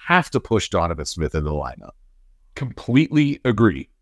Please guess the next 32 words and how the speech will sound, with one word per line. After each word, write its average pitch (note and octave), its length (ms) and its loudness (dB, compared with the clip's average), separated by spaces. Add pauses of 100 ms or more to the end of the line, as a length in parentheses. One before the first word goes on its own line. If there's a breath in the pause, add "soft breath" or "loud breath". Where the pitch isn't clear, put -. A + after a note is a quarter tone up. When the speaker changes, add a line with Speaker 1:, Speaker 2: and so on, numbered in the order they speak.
(140)
Speaker 2:
But G#2 120 0
here, C#3+ 360 2
uh, B2+ 220 0
I'm A#2 100 0
gonna A2+ 140 0
counterpoint D3 720 0
that A#2 260 2
just G#2 280 -4
because G2 260 -2
I - 20 -2
put G#2+ 240 -2
this A#2 180 0
in G#2+ 100 2
the G2 80 0
Discord G2 600 0
and E2 400 0
Speaker 1:
Please. - 400 -6
Speaker 2:
I G#2+ 40 -6
want A2 180 -2
people A#2+ 260 2
to - 40 0
Speaker 1:
We G#3+ 40 2
Speaker 2:
be C#4 40 6
Speaker 1:
don't D4 80 8
want G#3 100 4
Speaker 2:
thinking F#3+ 140 4
Speaker 1:
to C3 60 2
Speaker 2:
about G#2 280 2
it G2+ 100 -6 (420)
from G2+ 680 2 (320)
the F#2+ 480 -4 (140)
perspective G#2+ 840 2